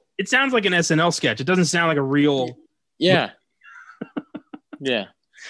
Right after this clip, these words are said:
Speaker 1: I guess
Speaker 2: Well,
Speaker 1: we'll just
Speaker 2: isn't there, isn't there a, a film called Tire? Is that correct?
Speaker 1: Rubber.
Speaker 2: Rubber, my bad. And, uh, I've seen a bit of it. I,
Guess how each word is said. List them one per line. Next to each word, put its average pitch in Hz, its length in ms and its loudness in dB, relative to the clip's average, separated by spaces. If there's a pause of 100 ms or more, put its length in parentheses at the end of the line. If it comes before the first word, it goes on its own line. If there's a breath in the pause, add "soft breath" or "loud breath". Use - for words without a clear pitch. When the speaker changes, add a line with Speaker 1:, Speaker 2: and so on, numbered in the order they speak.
Speaker 1:
I - 40 -4
guess - 100 6
Speaker 2:
Well, 185 80 6
Speaker 1:
we'll 226 60 0
just 202 120 -2
Speaker 2:
isn't 240 200 2
there, 240 220 2 (760)
isn't 208 260 -2
there 214 260 0
a, 135 440 0 (260)
a 123 80 -12
film 160 380 -2
called 123 360 -2
Tire? 156 500 -2 (120)
Is 139 140 -16
that 165 200 -4
correct? 156 460 -8 (120)
Speaker 1:
Rubber. 143 380 2 (760)
Speaker 2:
Rubber, 135 440 -4 (100)
my 131 160 -4
bad. 95 320 -10 (120)
And, 113 300 -8
uh, 104 320 -4
I've 113 180 -6
seen 170 240 -2
a 127 60 -4
bit 113 180 -4
of 104 100 -6
it. 98 100 -6
I, 98 180 -6